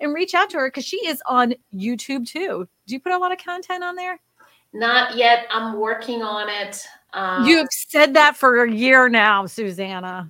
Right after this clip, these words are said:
Speaker 1: I'm
Speaker 2: I
Speaker 1: gonna
Speaker 2: know,
Speaker 1: be
Speaker 2: but I also do business on the side. Um, but yeah, so, uh,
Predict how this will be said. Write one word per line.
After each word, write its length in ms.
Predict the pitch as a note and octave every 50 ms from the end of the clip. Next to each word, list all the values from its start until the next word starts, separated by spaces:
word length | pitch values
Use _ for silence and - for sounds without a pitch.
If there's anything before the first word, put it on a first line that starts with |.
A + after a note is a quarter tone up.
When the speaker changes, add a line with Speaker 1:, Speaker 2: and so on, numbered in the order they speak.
| - _ - -
Speaker 1:
I'm 160 | A3 G#3+ G#3+
Speaker 2:
I 60 | G#3+
Speaker 1:
gonna 140 | A#3+ B3 D4
Speaker 2:
know, 40 | D4+
Speaker 1:
be 80 | D4 D4
Speaker 2:
but 120 | C4+ B3+
I 100 | B3+ B3
also 340 | A#3 B3 C#4+ D4+ - E4 D#4+
do 220 | - D4 C#4 C4+ -
business 600 | - C#4+ D4+ D4 - D#4+ D4+ C#4+ A#3+ - - - - - _ _ -
on 160 | G#3+ A#3 A3+
the 100 | A3 G#3
side. 800 | G3+ - - A3+ G3 G3 F#3 F3 E3 E3 F#3+ A3 A3+ C4+ - - _ _ _ _ _ _ _ -
Um, 640 | G3+ G#3 G#3 G3 G3 F#3+ G3 G3 G3 F#3+ F#3+ F#3+ - _
but 340 | A3 G3+ F#3 F3+ - - - _
yeah, 240 | _ G3 F#3+ E3 - - - _ _ _ _ _
so, 340 | - - F3 E3+ F3 F#3+ - _ _ _ _ _ _ - - _ _ _ _
uh, 340 | - G#3 G#3+ G#3 G#3 G#3 -